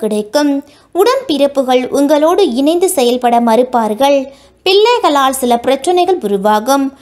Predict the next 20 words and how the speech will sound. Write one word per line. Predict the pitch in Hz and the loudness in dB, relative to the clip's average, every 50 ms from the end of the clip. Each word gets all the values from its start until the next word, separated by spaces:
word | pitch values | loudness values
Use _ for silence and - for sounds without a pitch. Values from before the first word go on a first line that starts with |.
| _ _ _ _ - | _ _ _ _ -2
பணிபுரியும் | 370 370 392 440 415 427 440 415 392 415 427 359 - | 0 0 0 0 2 2 2 2 2 0 -2 -4 -4
பெண்களுக்கு | 294 262 247 247 262 262 247 240 240 - 247 233 233 233 233 | -2 -2 -2 -2 -2 -2 -2 -2 -4 -6 -8 -8 -8 -6 -4
திறமைக்கு | 320 320 370 381 403 415 415 415 - 330 285 214 202 233 | -2 0 0 0 0 -2 -2 -4 -4 -4 -4 -2 0 0
ஏற்ற | 269 277 277 - 240 233 240 - - 269 | 0 0 -2 -2 -4 -4 -4 -4 -4 -2
அங்கீகாரம் | 285 302 349 381 370 339 311 285 269 262 254 240 | 0 0 0 0 0 0 0 0 0 -2 -2 -2
கிடைப்பது | 240 226 220 220 220 220 208 214 208 208 - - | -2 -2 -2 -2 -2 -2 -2 -2 -2 -2 -4 -6
சற்று | 240 220 - 226 226 - | -6 -6 -6 -8 -4 -2
கடினமாக | 254 254 247 302 311 339 320 302 302 302 302 339 302 214 214 | -2 0 0 0 0 0 2 2 2 0 0 -2 -4 -2 -2
இருக்கும். | 202 202 196 - 277 285 285 277 262 269 - _ _ - 294 330 | -4 -4 -2 -2 -2 0 0 -2 -4 -6 -10 _ _ -4 -2 -2
உத்தியோகத்தில் | 359 294 453 539 523 494 508 508 508 508 480 427 262 254 | 0 2 2 2 2 2 0 0 2 2 2 2 2 0
இருப்பவர்கள் | 269 285 285 320 302 277 277 254 254 254 262 269 269 262 285 | -2 -2 0 -2 0 0 0 0 0 0 -2 -2 -2 -2 -2
மிகவும் | 311 311 427 403 311 285 277 269 - 302 | 0 2 2 2 0 -2 -4 -2 0 0
கவனமாக | 277 285 349 381 415 370 311 262 247 233 233 247 247 285 | 0 2 0 0 0 0 0 0 0 0 -2 -2 0 0
பணிகளை | 277 277 311 359 349 381 381 392 339 262 | 0 0 0 0 2 2 2 2 2 0
மேற்கொள்வது | 214 - - - 285 269 269 285 285 320 427 359 240 | 0 -2 -2 -4 -4 -2 -2 -2 -2 0 0 0 -2
நல்லது. | 214 202 196 208 202 269 302 294 262 262 - - | -2 -4 -4 -4 -2 -2 -2 -2 -2 -4 -2 0
பதவி | 339 339 339 403 453 466 480 453 320 | 0 0 0 0 2 2 2 2 0
உயர்வு, | 269 226 262 247 254 233 247 240 240 247 277 | 0 -2 0 0 0 2 2 2 2 0 0
நிலுவையில் | 339 381 415 494 494 480 427 392 302 254 | 0 2 2 2 2 2 2 2 2 2
உள்ள | 240 247 | 0 0